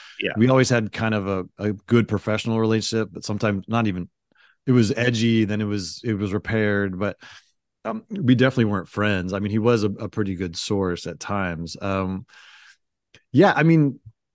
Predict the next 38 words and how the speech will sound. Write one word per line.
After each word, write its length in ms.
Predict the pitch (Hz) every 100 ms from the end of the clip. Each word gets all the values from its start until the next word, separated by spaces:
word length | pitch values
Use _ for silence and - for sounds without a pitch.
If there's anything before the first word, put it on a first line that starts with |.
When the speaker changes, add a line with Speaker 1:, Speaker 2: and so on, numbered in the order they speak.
| _
Speaker 2:
Phil 400 | - 139 175 202
is 180 | 165 123
a 60 | 127
very 540 | 95 117 120 120 131 - _ _ _ _ _ _ _ _ _ _ _ _
cagey 880 | - 123 123 127 101 107 101 98 107 -
operator, 600 | 98 101 92 87 87 85
and 180 | 92 98
he's 240 | 117 113
manipulated 520 | 113 110 113 110 104
the 80 | 95
media 440 | 95 101 98 90
for 220 | 87 - 87
decades, 680 | 78 95 - 90 82 78
and 80 | 90
he's 160 | 98 107
good 260 | 82 104
at 220 | 92 85 80
it. 160 | 85 - - - _ _ _
And 480 | 107 107 104 101 98 - _ _ -
I 100 | 107
went 200 | 127 131
to 100 | 131
him 80 | 113
three 220 | 110 123
times 600 | 120 113 110 104 95 - _ - 98 -
face 240 | 123 127
to 80 | 120
face 220 | 123 107
and 60 | 95
said, 120 | 98
"I 40 |
want 160 | 98 101
to 40 |
interview 240 | 104 101 104
him 80 |
for 120 | 98 98
my 160 | 95
book." 380 | 90 95 90 -